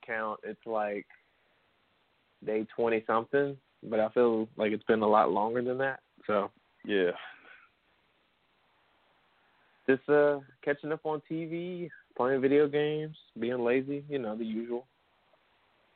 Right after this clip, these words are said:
Speaker 2: Sounds nice.
Speaker 1: All right, man. So let's just get right into it.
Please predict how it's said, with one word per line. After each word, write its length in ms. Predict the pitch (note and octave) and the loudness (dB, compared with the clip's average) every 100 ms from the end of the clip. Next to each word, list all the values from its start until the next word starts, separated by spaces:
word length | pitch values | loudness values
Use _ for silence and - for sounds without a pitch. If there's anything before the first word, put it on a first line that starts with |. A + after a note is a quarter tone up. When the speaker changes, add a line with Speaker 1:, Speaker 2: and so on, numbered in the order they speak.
| _ _ - | _ _ -4
Speaker 2:
Sounds 200 | E2+ G#2 | -2 2
nice. 240 | A2+ B2 - _ _ _ _ _ _ _ _ _ _ _ _ _ _ _ _ _ _ _ _ _ _ _ _ _ | 2 2 -6 _ _ _ _ _ _ _ _ _ _ _ _ _ _ _ _ _ _ _ _ _ _ _ _ _
Speaker 1:
All 100 | C3 | 2
right, 160 | C3+ A#2 | 4 0
man. 280 | G#2+ G#2 A2+ _ _ | -6 -8 -12 _ _
So 360 | B2 A2+ A2 A2 | 2 4 2 -2
let's 200 | - C3 - | -4 -4 -4
just 140 | B2+ | -4
get 160 | C3 A2 | -2 0
right 200 | A#2 A#2+ | -2 -2
into 460 | A#2 G#2+ A#2+ A2+ | -6 -4 -2 0
it. 160 | A2 | 0